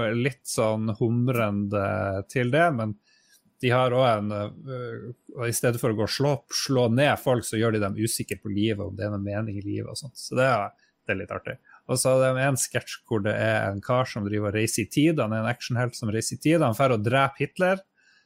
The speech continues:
Ehm, <laughs> og, og så fer han tilbake i tid og finner ei superhot dame og, og har sex med henne, men så viser det seg at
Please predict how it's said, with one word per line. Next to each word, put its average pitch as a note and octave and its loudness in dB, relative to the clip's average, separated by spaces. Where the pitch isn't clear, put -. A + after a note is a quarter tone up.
Ehm, A#2 2
<laughs> B2 4
og, A#2 2
og D3+ 4
så - 2
fer C#3 4
han C3 4
tilbake B2+ 2
i G#2+ 0
tid D3+ 2
og A2 -2
finner A#2 0
ei G2+ -6
superhot B2 -2
dame C3+ 4
og, G#2 0
og G2+ -2
har G#2 0
sex - -4
med A2+ 0
henne, F#3 2
men C3 2
så C3 -4
viser C3 0
det G2+ 0
seg A#2+ 2
at - -6